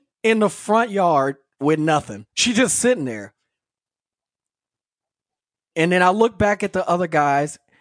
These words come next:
and I see them dap each other up and they both walk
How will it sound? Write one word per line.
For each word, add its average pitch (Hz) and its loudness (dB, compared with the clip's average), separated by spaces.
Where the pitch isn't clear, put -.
and 160 2
I 160 4
see 190 -4
them 175 0
dap 165 0
each 156 -6
other 160 2
up 135 0
and 160 2
they 160 4
both 143 0
walk 131 -2